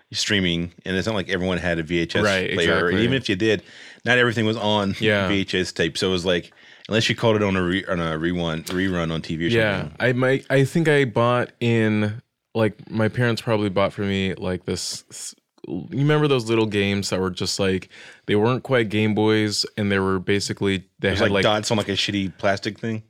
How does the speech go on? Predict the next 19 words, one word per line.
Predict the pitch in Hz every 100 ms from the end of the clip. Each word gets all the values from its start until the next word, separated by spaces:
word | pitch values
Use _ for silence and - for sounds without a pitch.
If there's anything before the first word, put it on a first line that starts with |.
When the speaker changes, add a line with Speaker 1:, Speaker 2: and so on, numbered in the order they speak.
| -
Speaker 2:
Um, | 139 139 135
ba-, | 156 160
yeah, | 147 127
basically, | 107 135 143 - 127 120 107
it | 107 -
just | 113
had, | 113 110
like, | 107 95
black, | 107 110 110 110 - - -
um, | 104 101 98 98
like, | 101 -
icons | 104 104 104 98 98 98
that | 98
would, | 98
like, | 95
Speaker 1:
Oh, | 101
Speaker 2:
light | 95 95
Speaker 1:
yeah. | 95
Speaker 2:
up. | 92